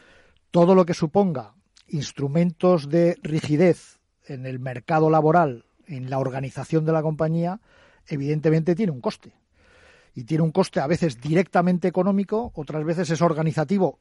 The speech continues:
que tiene un coste económico, otras veces es de capacidad y de, y de gestión y de número de plantillas,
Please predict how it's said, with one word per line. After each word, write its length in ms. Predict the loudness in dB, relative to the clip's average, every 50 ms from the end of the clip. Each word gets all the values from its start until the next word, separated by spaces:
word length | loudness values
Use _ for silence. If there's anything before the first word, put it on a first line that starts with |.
| _ -10
que 180 | -8 -8 -8 -6
tiene 180 | -8 -8 -6
un 100 | -6 -6
coste 280 | -6 -6 -4 -2 0 2
económico, 640 | 4 4 4 4 4 2 2 0 0 -2 -2 -4 -6 -12 -20 -20 -14
otras 280 | -10 -10 -8 -6 -2 -2
veces 280 | 0 0 0 0 0 0
es 100 | 0 0
de 100 | 0 0
capacidad 680 | -2 -2 -2 -4 -6 -6 -6 -4 -2 0 2 2 2
y 100 | 0 0
de, 220 | 0 -2 -2 -2 -4
y 80 | -6
de 100 | -6 -8
gestión 480 | -8 -8 -10 -10 -6 0 2 2 2 2
y 60 | 2
de 100 | 0 0
número 240 | 0 0 2 2 2
de 80 | 2
plantillas, 420 | 0 0 -4 -4 -2 -2 -2 -2